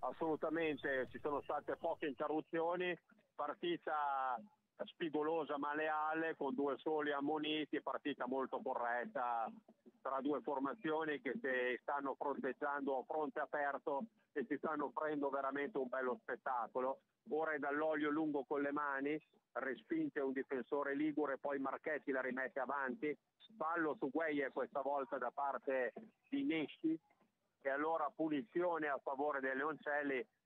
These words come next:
per un Gueye che mi è piaciuto molto, Christian, a parte il gol, molto generosa la sua prestazione,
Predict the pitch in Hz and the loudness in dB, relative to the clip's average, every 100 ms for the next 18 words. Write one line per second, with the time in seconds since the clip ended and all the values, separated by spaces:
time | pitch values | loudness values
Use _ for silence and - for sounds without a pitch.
0 | _ - 165 170 151 165 165 165 139 147 | _ -2 0 2 2 2 2 2 0 0
1 | 139 139 117 147 139 - 160 135 139 147 | 0 0 0 0 0 0 0 0 0 2
2 | 139 113 135 156 143 113 151 147 156 - | 2 0 -2 0 -2 -2 -2 -2 -2 -8
3 | - _ _ 135 113 147 139 147 131 139 | -12 _ _ -6 -2 -2 0 -2 -2 0
4 | 139 139 120 143 156 - 131 117 143 139 | 0 0 -2 -2 -2 0 -2 -2 -2 0
5 | 143 143 127 131 127 151 139 131 131 113 | 2 2 2 0 0 0 0 0 -4 -4
6 | 139 - 139 143 139 120 | -4 -2 0 2 0 -4